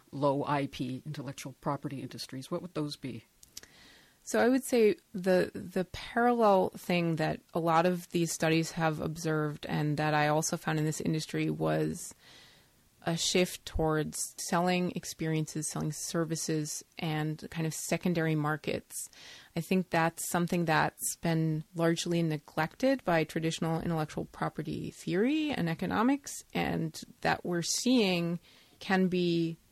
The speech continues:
Speaker 2: another model to finance production and finance these investments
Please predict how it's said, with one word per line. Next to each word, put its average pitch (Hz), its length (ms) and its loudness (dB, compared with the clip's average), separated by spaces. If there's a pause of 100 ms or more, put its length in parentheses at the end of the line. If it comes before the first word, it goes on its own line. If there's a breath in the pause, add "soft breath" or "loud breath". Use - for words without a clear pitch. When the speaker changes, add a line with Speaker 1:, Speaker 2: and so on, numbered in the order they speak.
(200)
Speaker 2:
another 180 360 2
model 165 640 2 (160)
to 156 360 0 (120)
finance 170 680 2
production 170 520 0
and 156 140 0
finance 170 360 0
these 160 220 -2
investments 156 680 0